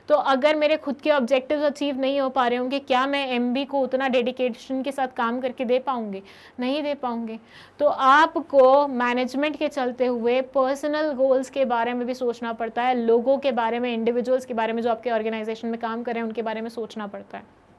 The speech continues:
So they say कि भैया मैनेजमेंट के बहुत सारे ऑब्जेक्टिव्स होते हैं। फर्स्ट उसका ऑब्जेक्टिव होता है ऑर्गेनाइजेशनल ऑब्जेक्टिव, जिसमें वो सोचता है कि कैसे ऑर्गेनाइजेशन को सर्वाइव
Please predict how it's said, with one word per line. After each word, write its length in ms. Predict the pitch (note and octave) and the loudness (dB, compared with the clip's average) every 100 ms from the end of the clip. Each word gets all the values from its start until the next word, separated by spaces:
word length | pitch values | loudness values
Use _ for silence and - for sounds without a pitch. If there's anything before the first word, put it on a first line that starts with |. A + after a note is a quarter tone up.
| _ _ _ - - - - - | _ _ _ -20 -20 -20 -20 -4
So 100 | C4+ | 0
they 360 | C4 A#3 B3 C#4 | 2 6 6 6
say 200 | C#4 B3+ F4 - - - | 4 0 0 -8 -20 -8
कि 100 | C#4 | -2
भैया 440 | B3+ B3+ C#4+ E4+ E4+ - - | 2 4 6 4 2 -12 -10
मैनेजमेंट 680 | A3+ B3 B3+ C#4 C#4 D4 D#4 | -2 2 4 2 0 -4 -4
के 260 | - C#4+ D4+ | 0 4 4
बहुत 720 | A3 - D4 D4 C#4+ A3 D#4+ | 2 2 4 6 4 2 2
सारे 380 | - C4+ C4+ C4+ | 4 4 6 4
ऑब्जेक्टिव्स 640 | B3+ G#3 A#3+ A#3 A#3+ A3+ | 2 2 0 0 -4 -2
होते 240 | A#3 A3 | -6 -4
हैं। 180 | A#3 C4 | -2 -2
फर्स्ट 420 | C4 C#4 D4 D#4 | 0 2 2 2
उसका 300 | D#4 D#4 C#4+ | -4 0 4
ऑब्जेक्टिव 440 | C4 G#3+ B3 B3 C4 | 4 2 0 0 -2
होता 220 | B3+ C4 | 2 4
है 60 | C4 | 6
ऑर्गेनाइजेशनल 840 | A#3 A3+ A#3 A3+ A3 G#3+ A#3+ A#3 | 4 2 -2 -2 0 -2 -2 2
ऑब्जेक्टिव, 540 | A#3 G3+ A#3 A3+ D#4 D#4 - - - | 2 2 -4 2 0 0 -10 -16 -2
जिसमें 380 | C4 D4 E4 E4+ | 0 0 0 2
वो 160 | F4 | 2
सोचता 460 | E4 C#4 C4 - C#4+ | 4 2 2 2 2
है 240 | C#4+ C4+ | 4 2
कि 140 | C#4+ E4 | 0 0
कैसे 420 | C#4+ C4 C4+ D#4 | 4 4 4 6
ऑर्गेनाइजेशन 840 | C#4 C4 C4 C4 A#3+ B3+ C4 C#4+ | 6 6 0 0 4 2 2 -6
को 180 | C4+ C#4+ | 0 0
सर्वाइव 640 | C#4+ B3 A#3+ B3 B3 D#4+ | 2 2 2 4 4 4